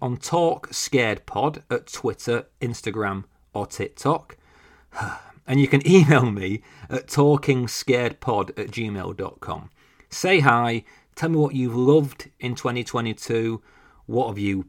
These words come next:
hated, but let's keep it positive. And what are you looking forward to next year? 'Cause who knows, I may be able to get some of those guests on the show and, and quiz them. Reviews are the lifeblood, and if you have the time to spare,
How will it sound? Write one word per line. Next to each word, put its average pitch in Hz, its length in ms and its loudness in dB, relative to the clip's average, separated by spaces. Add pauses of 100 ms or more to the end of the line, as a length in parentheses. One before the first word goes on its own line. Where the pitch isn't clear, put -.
(160)
hated, 110 600 -2
but 135 260 6 (720)
let's 123 200 -6
keep 110 160 -6
it - 100 -12
positive. 95 540 -8 (440)
And 156 200 4
what 190 180 2
are - 20 0
you 180 60 2
looking 160 220 -2
forward 147 360 4
to 135 360 0
next 135 420 0
year? - 240 -8 (200)
'Cause - 300 -2 (140)
who 160 180 8
knows, 98 380 0
I 107 120 2
may 117 140 -4
be 113 80 -2
able 107 100 0
to 104 100 -4
get 101 240 -6
some 117 200 -2
of 101 100 -4
those 98 280 -4
guests - 600 -8
on 101 180 -4
the 101 60 -6
show 101 400 -2
and, 104 160 -6 (360)
and 110 160 -6
quiz 147 340 2
them. 78 240 -8 (840)
Reviews 139 760 2 (120)
are 113 140 2
the 117 60 0
lifeblood, 107 680 -2
and 127 100 -4
if 127 80 -4
you 139 80 2
have 113 200 -4
the 120 80 -6
time 156 300 2
to 139 80 -10
spare, 98 480 -4